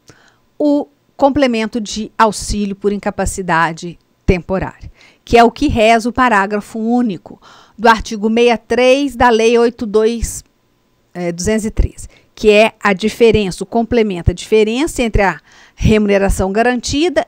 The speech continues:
e o valor do benefício. Mas, olha, ela está concedendo esse direito apenas àqueles que têm cinco ou mais anos de trabalho, de contrato com a empresa. Esse direito está extensivo,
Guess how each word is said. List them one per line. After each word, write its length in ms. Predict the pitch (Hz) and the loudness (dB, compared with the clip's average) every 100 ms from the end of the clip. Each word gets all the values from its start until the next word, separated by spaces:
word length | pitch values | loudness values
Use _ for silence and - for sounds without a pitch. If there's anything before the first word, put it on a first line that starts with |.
| - | -2
e 80 | 277 | 2
o 40 | |
valor 300 | 294 262 240 | 4 4 2
do 80 | 220 | 0
benefício. 680 | 240 247 - 240 - - - _ _ _ _ _ - | -2 -2 -4 -12 -20 -20 -20 _ _ _ _ _ -2
Mas, 240 | 294 - | 0 4
olha, 340 | 311 214 170 - | 4 4 2 -2
ela 140 | 220 | 0
está 360 | 240 - 320 370 | 0 2 2 2
concedendo 920 | - 262 - 185 160 185 233 220 165 | 2 -4 -2 -6 -6 -4 -2 -4 -4
esse 180 | 160 180 | -8 -8
direito 440 | 147 170 208 202 | -8 -2 -2 0
apenas 560 | 208 - 254 339 381 311 | -2 -2 -2 0 0 0
àqueles 460 | 285 - 254 214 | -2 -2 -4 -4
que 120 | - - | -8 -2
têm 200 | 220 208 | 0 0
cinco 560 | - - 302 392 - | -8 -6 -6 -4 0
ou 80 | 381 | 0
mais 300 | 392 415 277 | 2 0 0
anos 520 | 233 226 247 320 - _ | 0 0 -4 -8 -14 _
de 140 | - 262 | -12 -6
trabalho, 600 | - 349 311 214 180 - | -2 0 2 2 0 -10
de 100 | - | -12
contrato 600 | 247 302 226 208 - - _ _ _ | -8 -2 0 0 -4 -20 _ _ _
com 100 | 247 | -2
a 60 | 285 | -2
empresa. 520 | 269 180 - - - _ - _ _ | -2 -6 -8 -18 -20 _ -20 _ _
Esse 240 | 285 - 294 | -2 0 0
direito 380 | 320 415 392 | 2 4 4
está 220 | - - 285 | 2 2 0
extensivo, 1000 | 285 - 262 - - 277 226 143 - | 2 0 0 -2 -2 0 0 -2 -14